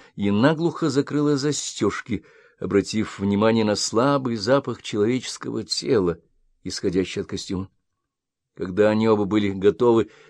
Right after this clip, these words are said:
Линдхольм провёл её по коридору к одной из кают. Дверь была распахнута настежь, и у входа толпились другие врачи. Линдхольм громогласно потребовал освободить дорогу.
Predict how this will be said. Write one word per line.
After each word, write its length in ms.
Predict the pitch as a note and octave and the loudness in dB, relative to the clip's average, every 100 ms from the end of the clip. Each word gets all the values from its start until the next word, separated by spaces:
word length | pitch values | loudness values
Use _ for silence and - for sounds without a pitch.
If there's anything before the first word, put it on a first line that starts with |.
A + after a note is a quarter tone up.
| - | -6
Линдхольм 640 | G2 A2+ G#2+ - A2+ G2+ | 0 0 0 2 2 4
провёл 320 | A2 G#2+ A2 | 4 6 6
её 120 | G#2 | 4
по 120 | G#2 | 2
коридору 540 | F2+ G2 F2 A2 A2+ - _ _ | -4 -2 2 4 4 2 _ _
к 80 | _ | _
одной 280 | F#2+ A2 A2+ | -2 2 2
из 140 | A2 - | 2 0
кают. 360 | B2+ G#2 F#2 | 0 0 -2
Дверь 300 | G#2+ E2+ G#2+ | -6 -2 -2
была 260 | F#2 G2 F#2+ | 4 4 4
распахнута 720 | E2+ F#2+ - - G2 - - F2+ | 0 0 2 0 0 -4 -2 0
настежь, 460 | A#2+ C3+ C3+ - - - - | 0 -2 -6 -10 -14 -20 -8
и 100 | A2 | -4
у 60 | G2+ | -4
входа 380 | - A2 G#2+ | -2 2 2
толпились 460 | G#2 G2 F#2+ G#2 G2 | 2 -4 -6 -8 -8
другие 320 | F#2+ F2+ F#2+ | -8 -6 -6
врачи. 320 | F2 - - - _ _ _ _ _ _ _ _ _ _ _ _ _ _ _ - | -6 -10 -14 -20 _ _ _ _ _ _ _ _ _ _ _ _ _ _ _ -8
Линдхольм 760 | G2+ G#2+ G2+ - A2+ A2+ G#2 | 0 0 0 2 4 4 2
громогласно 800 | F2+ G#2+ G#2 G2+ A2+ C3+ - B2+ | 2 2 2 4 4 2 0 -2
потребовал 600 | A#2 A#2 F#2+ A#2 A#2 A#2+ | -4 -6 0 0 2 2
освободить 440 | A2+ - G#2 G#2+ | 0 -2 -6 -4
дорогу. 340 | G2+ G2+ F2+ | -2 -2 -2